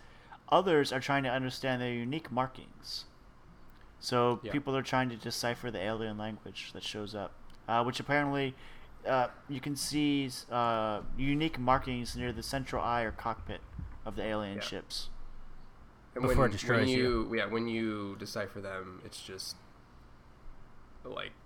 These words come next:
Speaker 2: a picture of Frontier devs giving you the middle finger, saying, "We'll nerf, we'll nerf you."
Speaker 3: <laughs> Strap in for Nerf round two.
Speaker 2: Yeah.
Speaker 1: Uh, here's something that kinda bummed me
Speaker 3: Uh,
Speaker 1: out, and probably you too, Tris.
Speaker 3: what?
Speaker 1: The Fall Part Two Unbound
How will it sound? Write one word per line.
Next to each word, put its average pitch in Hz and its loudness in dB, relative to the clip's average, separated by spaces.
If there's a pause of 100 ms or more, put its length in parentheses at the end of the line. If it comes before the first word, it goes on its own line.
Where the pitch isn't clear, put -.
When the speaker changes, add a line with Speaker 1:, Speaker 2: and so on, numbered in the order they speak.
(180)
Speaker 2:
a 107 -6
picture 95 -10
of 95 -6 (380)
Frontier 98 -10
devs 98 -8 (120)
giving 95 -12
you 95 -14
the 98 -14
middle 95 -10
finger, 95 -10
saying, 95 -10 (140)
"We'll 95 -10
nerf, - -2
we'll 220 12
nerf 185 8
you." 101 -6 (540)
Speaker 3:
<laughs> - 12
Strap 165 10
in 156 12
for 139 12
Nerf 135 10
round 127 8
two. 117 4 (240)
Speaker 2:
Yeah. 117 4
Speaker 1:
Uh, 113 8 (120)
here's 220 6
something 202 2
that 139 2
kinda 143 6
bummed 117 6
me 107 2
Speaker 3:
Uh, 101 4
Speaker 1:
out, 101 0 (100)
and 113 -2
probably 123 2
you 110 -2
too, 127 -4
Tris. 113 0
Speaker 3:
what? 113 0
Speaker 1:
The 117 -4
Fall 156 6
Part 147 2
Two 156 0
Unbound 139 4